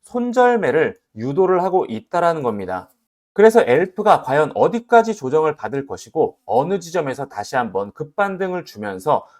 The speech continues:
이러한 고점이 나올 것이냐, 이게 가장 핵심이라는 겁니다. 그래서 여러분들께 당부드리는 것은 세력들의 이러한 악성 개미털기에 절대로 당하시면 안 된다.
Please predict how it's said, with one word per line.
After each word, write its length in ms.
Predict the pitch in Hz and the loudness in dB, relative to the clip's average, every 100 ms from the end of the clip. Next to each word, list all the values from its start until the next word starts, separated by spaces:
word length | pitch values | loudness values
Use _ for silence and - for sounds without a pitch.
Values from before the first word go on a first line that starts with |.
| - | -8
이러한 400 | 147 190 139 - _ _ | -2 4 4 2 _ _
고점이 560 | 131 139 - 208 196 170 | -8 -8 -4 -4 -2 -2
나올 300 | 104 110 - | -2 -2 -6
것이냐, 480 | 95 101 110 - _ | -16 -8 -6 -6 _
이게 340 | 107 127 175 165 | -14 -6 -4 -4
가장 420 | - - 131 139 | -8 -4 -4 -4
핵심이라는 560 | 180 - 196 190 175 143 | -14 -12 -6 -2 -2 -2
겁니다. 440 | 101 92 92 - _ _ _ _ - | -6 -6 -10 -10 _ _ _ _ -4
그래서 240 | 170 165 | -2 2
여러분들께 440 | 131 147 135 143 | 2 2 0 -4
당부드리는 560 | - 107 131 147 131 113 | -6 -6 -8 -6 -6 -6
것은 380 | 92 - 147 101 _ _ | -10 -4 -6 -6 _ _
세력들의 600 | - 208 208 131 113 127 | -4 -2 0 0 0 0
이러한 260 | 117 123 - | 2 2 2
악성 500 | 95 101 - 143 135 | -6 -8 -4 -4 -4
개미털기에 800 | - 107 143 143 123 98 110 - | -6 -8 -8 -6 -8 -6 -8 -8
절대로 460 | 123 156 - 190 | -10 -6 -2 -4
당하시면 500 | - 101 104 113 107 - | -4 -10 -10 -8 -12 -12
안 140 | 101 | -10
된다. 680 | 123 113 90 98 101 - | -8 -4 -2 0 -2 -4